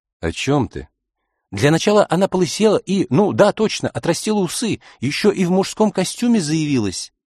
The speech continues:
Артур оделся в толстовку с капюшоном и джинсы, чтобы издалека напоминать Максима.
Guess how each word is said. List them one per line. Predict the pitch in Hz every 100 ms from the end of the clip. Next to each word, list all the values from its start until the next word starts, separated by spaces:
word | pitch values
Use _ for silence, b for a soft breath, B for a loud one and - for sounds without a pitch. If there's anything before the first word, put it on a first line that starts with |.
| _ _ _ _
Артур | 92 95 - 165
оделся | - 127 143 131 120
в |
толстовку | - 113 - - 165 131
с | 117
капюшоном | 127 117 120 143 127 110
и | -
джинсы, | 98 98 175 151 - 80 B B
чтобы | - - 107 113
издалека | 107 101 107 139
напоминать | 135 120 104 104 107
Максима. | 123 - - 151 78